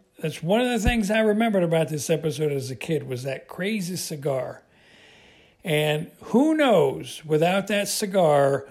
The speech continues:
where the world would be today. Because the, his mannerisms, the way he held it, the way he showed his teeth, the way he talked with it,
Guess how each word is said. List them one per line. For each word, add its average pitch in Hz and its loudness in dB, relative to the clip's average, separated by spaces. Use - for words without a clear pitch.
where 175 2
the 151 2
world 180 4
would 143 0
be 170 -2
today. 143 -2
Because 147 0
the, 156 0
his 170 4
mannerisms, 214 0
the 156 -6
way 165 0
he 147 -4
held 196 0
it, 208 -4
the - -10
way 139 0
he 120 -6
showed 147 4
his 117 -6
teeth, 196 -4
the 156 -6
way 135 -6
he 123 -8
talked 180 -2
with 170 2
it, 165 0